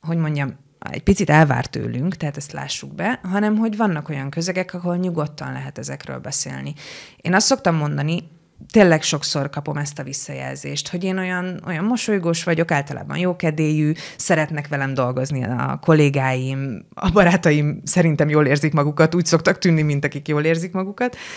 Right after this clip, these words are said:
hogy, hogy úgy jó, jó a közelemben lenni. De ez azért van, mert hogyha viszont, ö, valami nehézség van, vagy valamilyen olyan helyzet, amiben mondjuk nem feltétlenül ez a,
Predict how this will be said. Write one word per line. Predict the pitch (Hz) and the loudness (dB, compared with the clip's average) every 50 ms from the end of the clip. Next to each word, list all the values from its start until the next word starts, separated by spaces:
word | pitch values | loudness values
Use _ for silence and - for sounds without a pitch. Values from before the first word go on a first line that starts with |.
| - - - - - | -16 -16 -18 -16 -8
hogy, | - 156 175 190 185 - - 180 | -2 2 4 4 2 2 0 2
hogy | 180 214 214 | 4 4 4
úgy | 233 226 220 | 4 4 4
jó, | 254 247 240 226 202 180 - - | 4 4 4 4 4 2 0 -2
jó | - 202 208 190 190 | -2 0 2 4 4
a | 185 170 170 | 4 4 4
közelemben | - 180 156 151 143 135 131 135 135 135 135 131 131 135 | 2 0 0 0 0 -2 -4 -4 -4 -4 -4 -4 -4 -6
lenni. | 135 135 135 135 131 135 143 - - - - - | -6 -8 -8 -8 -8 -10 -10 -12 -18 -18 -6 0
De | - 175 | 2 4
ez | 185 180 | 4 4
azért | 233 240 240 190 175 165 | 4 4 4 2 2 2
van, | - 170 160 160 | 0 0 0 0
mert | 160 151 151 - | 0 0 -2 -2
hogyha | - 160 151 - 160 | -4 -6 -6 -6 -6
viszont, | 147 151 147 - - 156 147 147 151 147 147 147 - _ | -6 -4 -4 -4 -2 -2 -4 -4 -4 -6 -8 -12 -14 _
ö, | - 147 147 143 139 139 143 139 - - _ _ _ _ - - | -8 -6 -4 -4 -4 -4 -6 -6 -8 -14 _ _ _ _ -12 -4
valami | 151 160 160 156 151 151 147 | -2 0 0 2 0 0 -2
nehézség | 143 143 135 143 147 147 147 - - - 170 170 175 | -4 -4 -4 -6 -6 -4 -4 -2 -2 -2 -2 -4 -2
van, | 180 196 196 202 208 214 208 - - _ - - 160 | -2 0 2 2 2 2 0 -2 -6 _ -10 -6 -4
vagy | 151 151 147 147 147 | -2 -2 -2 -2 -2
valamilyen | 156 156 156 151 151 151 147 143 143 139 139 147 147 147 147 - - _ - | -2 0 0 0 -2 -2 -2 -2 -2 -4 -4 -4 -6 -6 -8 -12 -18 _ -2
olyan | 180 175 160 156 156 | 0 2 2 2 2
helyzet, | 151 151 156 147 147 147 147 147 143 147 | 2 2 2 2 0 0 0 -2 -4 -4
amiben | 156 147 143 143 143 147 143 | -6 -6 -4 -4 -2 -2 -2
mondjuk | 143 143 143 143 147 147 | -2 -2 -2 -2 -2 -2
nem | 160 175 156 156 | -2 -2 -2 -4
feltétlenül | - - 165 147 143 143 151 143 - 147 143 139 139 139 | -4 -4 -4 -4 -4 -6 -8 -8 -8 -8 -8 -6 -6 -6
ez | 139 135 - | -6 -6 -6
a, | 143 135 135 139 147 | -6 -4 -4 -6 -6